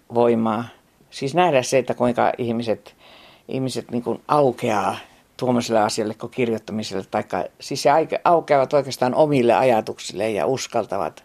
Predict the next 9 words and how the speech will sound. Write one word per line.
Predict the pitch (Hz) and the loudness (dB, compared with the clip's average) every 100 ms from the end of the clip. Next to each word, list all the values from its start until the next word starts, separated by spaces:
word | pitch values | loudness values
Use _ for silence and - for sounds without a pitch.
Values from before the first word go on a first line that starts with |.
| - | -6
uskaltautuvat | 170 - 127 110 107 107 107 104 | -6 -2 -2 0 -2 0 -2 -2
itseensä. | 117 - - 117 104 - 80 - _ _ - | -8 -6 -4 -4 -4 -4 -6 -6 _ _ -6
Se | 151 | -2
on | 151 143 147 | -2 -2 -6
hyvin, | 160 156 143 143 - _ _ _ _ _ | -4 -4 -4 -8 -14 _ _ _ _ _
varmasti | 170 165 131 - | -4 -2 -2 -2
monelle | 156 165 127 120 | 0 2 2 2
hyvin | 123 127 | -2 0
raskas | 180 175 123 - | -2 -2 -4 -6